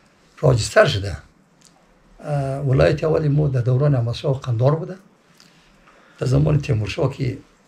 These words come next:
اه، ول-، ولسوالی خاص ورزگان بنای او حکمران شد، دوباره لیست جاغوری در ورز-، ور-، ور-، ورزگان خاص هم ده. از زمانی که ورزگان خاص در ترینکوت رفت،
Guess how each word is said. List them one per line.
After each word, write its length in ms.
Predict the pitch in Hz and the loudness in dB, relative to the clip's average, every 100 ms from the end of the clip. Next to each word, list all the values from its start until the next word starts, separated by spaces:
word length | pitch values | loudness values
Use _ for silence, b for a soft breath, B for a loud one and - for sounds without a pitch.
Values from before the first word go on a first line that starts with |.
| _ - | _ -10
اه، 240 | 151 139 | -6 -6
ول-، 600 | 135 127 127 143 175 196 | -2 0 2 0 -4 -6
ولسوالی 400 | 131 110 - 147 | -6 -4 -2 -2
خاص 340 | 151 175 151 143 | 0 2 2 2
ورزگان 400 | 117 117 139 113 | -2 0 0 0
بنای 240 | 117 127 | 0 0
او 160 | 135 143 | 0 -4
حکمران 420 | 127 127 131 180 | -8 -6 -4 -4
شد، 220 | 147 - - b b b b b _ | -4 -8 -12 b b b b b _
دوباره 460 | - 123 143 151 151 - - - 208 | -2 2 4 2 0 -6 -20 -16 -8
لیست 440 | 123 127 175 - 135 123 127 143 | -4 0 0 -2 -4 -2 -2 -6
جاغوری 380 | - 120 117 147 | -6 -4 -2 -2
در 180 | 120 117 | -2 -2
ورز-، 320 | 120 135 101 | -4 -4 -2
ور-، 180 | 131 117 | -2 -2
ور-، 320 | 120 120 127 - b b 147 | -2 -2 -4 -8 b b -4
ورزگان 360 | 117 117 135 | -2 2 0
خاص 300 | 127 185 170 | 2 2 2
هم 120 | 170 | -2
ده. 220 | - 170 76 b b b b _ | -4 -6 -6 b b b b _
از 140 | 143 120 | -4 0
زمانی 300 | 143 180 190 | 2 2 2
که 60 | |
ورزگان 420 | 127 117 117 127 | 0 0 0 0
خاص 400 | 135 - 175 - | 0 0 0 0
در 100 | - | -6
ترینکوت 580 | - - 117 107 - 208 | -8 -4 -4 -2 -2 0
رفت، 220 | 220 226 | 0 -2